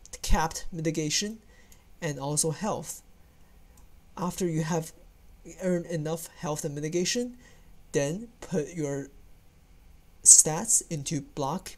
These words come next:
parry, and evade. You can also put your stats in finesse and incoming healing. Do not get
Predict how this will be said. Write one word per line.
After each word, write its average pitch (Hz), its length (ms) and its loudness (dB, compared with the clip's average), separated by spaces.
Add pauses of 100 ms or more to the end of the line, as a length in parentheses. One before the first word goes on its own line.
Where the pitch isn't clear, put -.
parry, 151 580 -2
and 143 180 -6
evade. 156 540 -2 (2000)
You 170 120 -2
can 180 160 0
also 165 400 2
put 196 320 -4
your 160 120 -2
stats 139 520 4
in 160 100 -6
finesse - 760 6 (720)
and 139 140 -8
incoming 160 360 -2
healing. 156 400 -4 (3250)
Do 143 160 -2
not - 480 -2 (1120)
get 147 460 -2